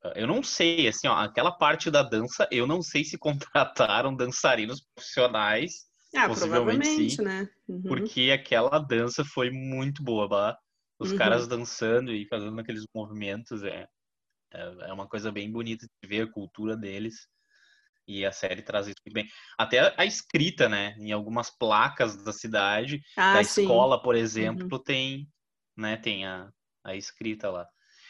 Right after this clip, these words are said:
Speaker 1: Mas um ponto interessante que eu acho que a gente não tocou ainda é a questão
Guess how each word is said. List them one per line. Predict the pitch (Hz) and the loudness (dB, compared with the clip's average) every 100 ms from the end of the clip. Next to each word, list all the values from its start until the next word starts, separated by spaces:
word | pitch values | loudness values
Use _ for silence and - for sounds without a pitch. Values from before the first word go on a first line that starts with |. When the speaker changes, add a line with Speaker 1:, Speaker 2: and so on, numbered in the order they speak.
| - - | -20 -2
Speaker 1:
Mas | 139 147 | -2 0
um | 294 | -2
ponto | - 226 247 269 | 2 2 2 0
interessante | 196 180 165 160 - | 0 0 2 -4 0
que | |
eu | 156 | 0
acho | 151 | 2
que | 151 | -4
a | |
gente | 147 - | -6 -6
não | 139 | -6
tocou | 143 151 _ - 131 147 | -4 -6 _ -8 -2 0
ainda | 135 139 151 160 - | 0 -2 0 0 0
é | 131 | -2
a | - | -2
questão | - 135 - 131 127 165 | -10 -10 -6 -2 0 -2